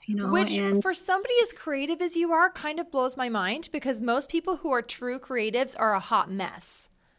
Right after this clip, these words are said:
Speaker 1: <laughs>
Speaker 2: I mean, everything that you create is so beautiful. The colors and the, just all the prints and the way that you match things up. It feels like you're looking into a kaleidoscope. Talk to me about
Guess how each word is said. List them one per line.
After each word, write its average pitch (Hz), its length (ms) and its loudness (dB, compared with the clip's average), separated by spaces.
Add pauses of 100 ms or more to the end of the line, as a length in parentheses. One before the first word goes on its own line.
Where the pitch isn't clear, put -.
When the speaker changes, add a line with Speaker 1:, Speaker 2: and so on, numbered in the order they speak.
(140)
Speaker 1:
<laughs> 285 40 6 (1040)
Speaker 2:
I 196 60 -6
mean, 196 160 -6
everything 247 420 -6
that 226 120 -4
you 196 100 -10
create 202 280 -8
is 185 140 -6
so 220 680 -6
beautiful. 175 480 -8
The 147 100 -10
colors 190 680 -4
and 175 460 -8 (400)
the, 196 540 -6 (320)
just 240 320 -6
all 240 180 4
the 240 100 -4
prints 240 440 -8
and 214 80 -6
the 185 80 -4
way 208 260 -2
that - 160 -6
you 196 80 -8
match 190 380 -2
things 185 300 -8
up. 196 180 0
It - 120 -6
feels 269 280 0
like 240 180 -6
you're 214 100 -4
looking 202 320 -6
into 190 240 -6
a 185 40 -2
kaleidoscope. 190 920 -4 (200)
Talk 294 340 2
to 392 100 -4
me 311 200 -6
about 208 640 4